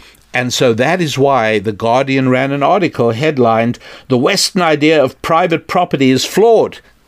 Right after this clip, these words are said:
By the way, Karl Marx would agree with The Guardian. And then the indigenous people have it right. You shouldn't own your own property. It's not right. And, uh,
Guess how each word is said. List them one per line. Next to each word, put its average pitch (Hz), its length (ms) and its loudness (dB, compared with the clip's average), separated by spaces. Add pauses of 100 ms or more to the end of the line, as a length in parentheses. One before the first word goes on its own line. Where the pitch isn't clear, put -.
(260)
By 104 160 0
the 117 100 2
way, 151 180 0
Karl 113 300 -2
Marx 110 360 0
would 117 100 2
agree 131 280 0
with 180 160 2
The 110 60 0
Guardian. 95 500 -2 (680)
And 120 180 -2
then 143 140 2
the 135 240 0
indigenous 214 680 -2
people 180 400 0
have 160 180 0
it 147 120 -2
right. 147 460 -2 (340)
You - 60 -8
shouldn't - 420 0
own 104 500 -2
your 110 260 -2
own 101 200 -4
property. 151 580 -4 (720)
It's - 140 -12
not 147 240 -2
right. 247 520 -4 (1300)
And, 120 400 0
uh, 117 280 2